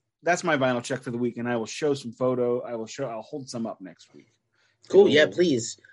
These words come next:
Speaker 1: we
Speaker 2: That should be a,
Speaker 1: actually, you
Speaker 2: maybe
Speaker 1: know what?
Speaker 2: even a whole
Speaker 1: No.
Speaker 2: episode would be a good
Speaker 1: Yes.
Speaker 2: idea.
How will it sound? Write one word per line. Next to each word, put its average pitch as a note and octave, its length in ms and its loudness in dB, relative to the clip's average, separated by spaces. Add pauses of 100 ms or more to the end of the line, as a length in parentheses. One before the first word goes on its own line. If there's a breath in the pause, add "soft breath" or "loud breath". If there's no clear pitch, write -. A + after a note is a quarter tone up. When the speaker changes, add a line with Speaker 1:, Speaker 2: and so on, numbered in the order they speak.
(160 loud breath)
Speaker 1:
we E3 140 4
Speaker 2:
That D3 120 12
should E3 140 6
be D3+ 60 8
a, D3+ 60 10
Speaker 1:
actually, F3 180 8 (240)
you - 80 -18
Speaker 2:
maybe D#3 140 10
Speaker 1:
know E3 100 10
what? E3 120 12
Speaker 2:
even D3+ 60 4
a D3 140 2
whole D#3+ 200 12
Speaker 1:
No. D3+ 80 8
Speaker 2:
episode A#2+ 500 4 (120)
would A#2 100 -2
be C3+ 60 4
a D#3+ 140 6
good A#2 120 2
Speaker 1:
Yes. A2 160 2
Speaker 2:
idea. A#2+ 300 4